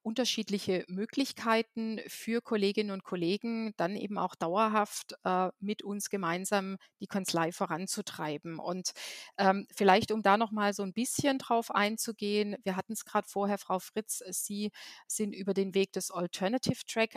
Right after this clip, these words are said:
eingestiegen. Ähm, Frau Zeim, Herr Born, Sie sind auf dem Career Track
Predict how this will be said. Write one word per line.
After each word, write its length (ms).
eingestiegen. 960
Ähm, 440
Frau 200
Zeim, 380
Herr 240
Born, 500
Sie 220
sind 440
auf 220
dem 400
Career 420
Track 400